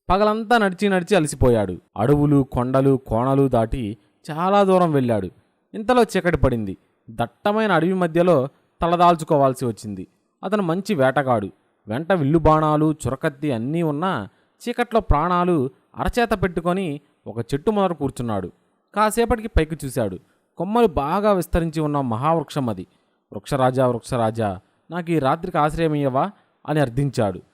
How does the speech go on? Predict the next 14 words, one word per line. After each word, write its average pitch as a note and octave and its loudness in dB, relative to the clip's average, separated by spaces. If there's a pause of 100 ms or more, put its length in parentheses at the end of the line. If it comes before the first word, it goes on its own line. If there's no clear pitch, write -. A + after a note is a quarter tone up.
(260)
చెట్టు G#3+ -2
సాదరంగా G#3+ 0
కొమ్మలు F3+ 0
ఊపి E3+ 4
ఆహ్వానించింది. A#2 -2 (380)
మరి A2+ -4
కాసేపటికి C#3+ 0
ఆ C3 4
ప్రాంతమంతా D3 -2 (400)
పుల్లులతో, D#3+ 6
బల్లూకాలతో, C#3 2
తోడేళ్లతో D3+ 2
నిండిపోతుందని C3 -2 (360)
తక్షణమే G#3 0